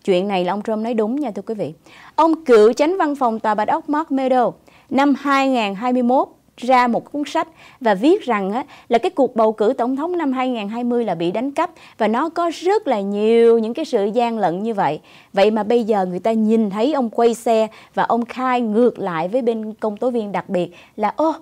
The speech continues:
tôi nói với tổng thống là đâu có chuyện gian lận, tôi nói nhiều lần lắm mà ông ấy không có nghe lời tôi." Thế thì bây giờ như thế này,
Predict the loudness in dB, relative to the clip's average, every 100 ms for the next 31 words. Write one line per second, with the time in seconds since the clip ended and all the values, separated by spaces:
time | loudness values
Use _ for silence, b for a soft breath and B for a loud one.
0 | b b b -2 0 0 0 -2 -2 -4
1 | -2 -2 -2 0 0 0 -2 -4 -2 -4
2 | -2 -4 -2 -2 -2 0 -2 -2 -2 -2
3 | 0 2 2 2 2 2 -2 -4 B B
4 | -2 0 0 -4 -4 -2 -2 -2 0 0
5 | 2 2 2 0 B B B -2 2 2
6 | 2 2 6 4 4 0 2 0